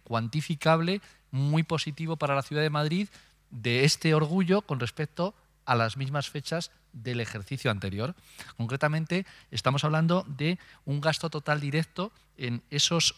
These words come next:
eh, barrios de Sol, Palacio, Justicia, Cortes, Universidad, Argüelles, Embajadores,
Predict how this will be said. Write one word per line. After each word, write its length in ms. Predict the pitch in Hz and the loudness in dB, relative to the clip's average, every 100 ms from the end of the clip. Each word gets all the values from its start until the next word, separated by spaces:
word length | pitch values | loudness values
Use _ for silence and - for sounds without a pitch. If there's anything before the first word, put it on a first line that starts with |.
| - | -4
eh, 320 | 127 120 110 | -4 -4 -6
barrios 600 | 110 139 160 165 185 - | -4 0 0 -2 -4 -6
de 180 | 110 104 | -8 -2
Sol, 440 | 107 135 147 151 147 | 2 4 4 4 0
Palacio, 460 | 107 110 147 - 135 | -4 -4 -6 -8 -10
Justicia, 600 | 110 - 156 147 131 127 | -6 -2 -2 -2 -2 -2
Cortes, 560 | - 147 143 113 107 - - - | -2 -4 -4 -6 -6 -8 -14 -8
Universidad, 680 | 131 120 113 104 113 135 143 | -2 0 2 0 2 4 4
Argüelles, 540 | 113 113 135 143 113 113 | 2 0 -2 -2 -2 -2
Embajadores, 600 | 107 - 113 139 123 | -4 -4 0 0 0